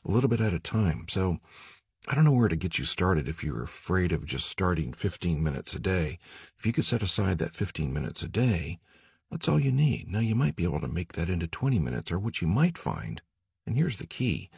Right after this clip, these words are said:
is you might find that that fifteen minutes turns into a half an hour before you realize it. And then you're like, "Hey, I kind of enjoy this." That's the key. That means that it's not gonna feel like work for you. If you're struggling to do fifteen minutes and you're not enjoying it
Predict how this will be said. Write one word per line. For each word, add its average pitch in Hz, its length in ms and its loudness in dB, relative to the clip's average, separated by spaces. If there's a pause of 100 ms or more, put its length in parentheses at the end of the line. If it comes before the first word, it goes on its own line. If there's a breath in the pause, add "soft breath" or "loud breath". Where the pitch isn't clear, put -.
(420 loud breath)
is 95 100 0
you 113 80 6
might 160 240 8
find 92 180 4
that 73 100 2
that 78 180 2
fifteen 80 440 -2
minutes 87 280 0
turns 85 260 0
into 80 220 0
a - 60 -6
half 101 260 -2
an 82 100 0
hour 85 180 2
before 67 320 -4
you 65 140 -4
realize 80 440 0
it. - 140 -8 (440 loud breath)
And 107 120 2
then 110 120 6
you're 95 120 4
like, 67 220 0 (240)
"Hey, 117 160 0
I 117 80 0
kind 98 240 0
of 82 80 -2
enjoy 104 320 0
this." - 320 -6 (800 loud breath)
That's 127 240 -2
the - 80 -6
key. 80 380 -6 (160)
That 90 180 -2
means 87 200 4
that 76 100 -2
it's - 120 -6
not 92 140 0
gonna 67 200 -2
feel 82 200 -2
like 62 240 -4
work 80 260 -2
for - 160 -10
you. - 180 -14 (440 loud breath)
If 90 100 -4
you're 170 120 6
struggling 78 560 2
to - 100 -10
do 78 140 -2
fifteen 76 440 -2
minutes 82 340 -2
and 76 100 -4
you're 78 80 0
not 87 180 2
enjoying 82 400 2
it - 140 0